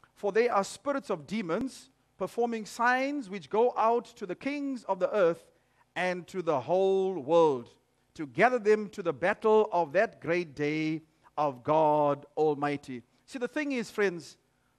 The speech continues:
false prophets don't come with a badge and a name tag.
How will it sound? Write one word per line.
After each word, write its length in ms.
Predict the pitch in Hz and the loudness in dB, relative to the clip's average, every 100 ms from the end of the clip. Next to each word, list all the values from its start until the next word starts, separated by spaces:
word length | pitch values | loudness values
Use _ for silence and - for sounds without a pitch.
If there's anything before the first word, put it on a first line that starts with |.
| _ - | _ 0
false 360 | 269 302 294 | 4 4 0
prophets 680 | - 262 254 170 - - - _ _ _ _ _ 131 | -2 0 0 -2 -10 -20 -20 _ _ _ _ _ 0
don't 300 | 233 285 - | 2 2 4
come 440 | 262 233 254 240 _ _ _ _ | 4 4 0 -10 _ _ _ _
with 160 | 165 180 | -8 -6
a 40 | |
badge 680 | 147 185 208 160 165 - - _ _ _ _ _ _ _ - | 0 4 4 4 0 -8 -20 _ _ _ _ _ _ _ -6
and 140 | 185 | -4
a 40 | 180 | -2
name 280 | 202 196 | -2 -4
tag. 260 | 175 156 | -4 -6